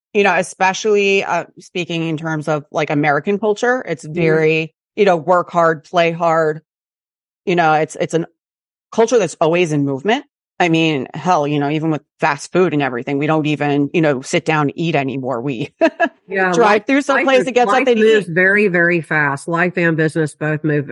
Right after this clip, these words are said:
Speaker 2: li-, in lightning speed. And even a lo-, just in the last few years, I feel like it's
Speaker 1: Yep.
Speaker 2: picked up exponentially.
Speaker 1: Mm-hmm. And I feel that we had a nice break during the pandemic that it kind of forced people to slow down
Speaker 2: Uh-huh.
Speaker 1: a bit with that, but things have very quickly gone back to the norm.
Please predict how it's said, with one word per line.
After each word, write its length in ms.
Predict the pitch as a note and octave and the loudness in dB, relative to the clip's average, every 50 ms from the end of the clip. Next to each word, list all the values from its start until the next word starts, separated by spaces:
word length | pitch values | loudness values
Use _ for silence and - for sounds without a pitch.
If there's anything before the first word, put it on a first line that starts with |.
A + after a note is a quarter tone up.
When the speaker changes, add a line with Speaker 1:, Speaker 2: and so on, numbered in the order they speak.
| - - | -12 -12
Speaker 2:
li-, 220 | E3 D#3 D#3 D3+ | -6 -4 -2 -2
in 100 | - D#3 D#3 | 0 -2 0
lightning 400 | D#3 E3 E3 - - F3 D#3+ D#3 | 0 0 0 2 2 0 0 0
speed. 380 | - - - D3+ D#3 D3 C#3+ | -2 -4 -4 -2 0 0 0
And 160 | C#3 C#3 C3+ D3+ | 0 0 0 -2
even 180 | D3+ C3+ D#3 | 0 0 0
a 60 | D#3 | 0
lo-, 140 | D3+ D3+ D#3+ - | 0 0 -2 -2
just 220 | D#3 F#3+ F#3+ F#3 - | -4 -6 -4 -2 0
in 80 | G#3+ | 0
the 80 | G3 F3+ | 2 2
last 340 | E3 D#3+ D#3+ E3+ E3+ - - | 2 2 2 0 -2 -4 -8
few 120 | - D#3 D3+ | -6 -4 -4
years, 480 | C#3+ C#3+ D#3 F3+ F3+ C#3+ - C3+ - | -2 0 2 2 2 2 0 -4 -8
I 140 | - - D3 | -8 -10 -6
feel 180 | - - D#3+ D3+ | -2 0 0 2
like 180 | C#3+ C#3+ - D3+ | 0 0 0 -2
it's 100 | - - | 0 2
Speaker 1:
Yep. 280 | F3+ F3 F#3+ D3 F3+ | 2 2 0 -2 -6
Speaker 2:
picked 200 | E3 D#3 D3 - | -8 -8 -4 -2
up 120 | D3+ - - | -4 -4 -4
exponentially. 720 | - - - D3+ C#3 C3+ C3+ C3 - - D2 D#2 - - - _ _ _ _ _ _ _ _ _ | -6 -8 -6 -4 -2 -2 -4 -4 -6 -8 -8 -8 -8 -10 -12 _ _ _ _ _ _ _ _ _
Speaker 1:
Mm-hmm. 220 | A3+ G3 G3 G3 F#3+ - - | 0 2 2 0 -2 -2 0
And 160 | A3+ A3+ A3 | 0 2 2
I 60 | G#3+ | 2
feel 260 | G#3+ - C4+ D4 D#4+ | 2 4 4 4 4
that 260 | D#4+ C#4+ A#3+ A3+ A3 G3+ | 4 4 4 2 2 0
we 140 | G#3+ G#3+ | 0 0
had 180 | G3 G3 G3+ G#3+ | 2 2 2 2
a 60 | G#3 | 2
nice 260 | G3 F#3+ F#3+ F3+ E3 | 2 2 0 -2 -4
break 300 | - - D#3 F3 F#3+ F#3+ | -8 -6 -4 -4 -4 -2
during 200 | - G3 F#3 F3 | -2 -2 -2 -2
the 60 | F3 E3 | -2 -4
pandemic 560 | - F#3 E3 D#3+ C#3+ D3 D#3 F3 F#3+ F#3+ - | -4 -4 -4 -2 0 0 0 0 0 0 0
that 120 | E3+ D#3+ | -2 -2
it 60 | - - | -2 -4
kind 160 | - D#3+ D3+ | -4 -4 -4
of 80 | C#3+ - | -4 -2
forced 260 | - D3 D#3 - - | -2 -2 -2 -2 -2
people 280 | - G#3+ G#3 - A3+ A3 | -2 0 2 2 2 0
to 80 | B3 | 0
slow 260 | A#3+ - - B3 A#3+ A#3 | -4 -2 0 2 2 2
down 300 | B3 A#3 A#3 B3+ D4+ E4 - _ _ _ _ - | 2 0 -2 -2 -4 -6 -10 _ _ _ _ -6
Speaker 2:
Uh-huh. 240 | D#3 D#3 D#3 D#3 E3 E3+ - | -4 -2 0 -2 -2 -2 -2
Speaker 1:
a 80 | B3+ | 0
bit 160 | G#3 C4 - B3 | 0 2 2 2
with 140 | C4 B3+ | 2 2
that, 260 | - B3+ B3 B3+ C4 - | 2 2 2 2 2 2
but 400 | A3 G3 F#3+ F3+ E3 - - _ | 2 2 4 4 2 0 0 _
things 240 | G3 F#3+ F#3+ F#3+ F3 | 0 0 0 0 -2
have 120 | F3 E3+ | -4 -6
very 340 | D3 C3+ F3 F3+ F3+ F3 E3 | -4 -4 -2 -2 -2 -2 -4
quickly 380 | - - E3 D#3 - D#3+ D#3 D3 | -6 -6 -6 -6 -4 -6 -6 -4
gone 240 | D#3 D3 C#3+ C#3 C3+ | -4 -4 -4 -6 -8
back 280 | - C#3+ C#3+ C3+ D3 - | -8 -8 -8 -8 -8 -8
to 100 | - E3+ | -8 -8
the 80 | - | -6
norm. 380 | C#3 C3+ C3 B2+ B2+ D3 A#3+ D4 | -6 -6 -6 -4 -4 -4 -4 -4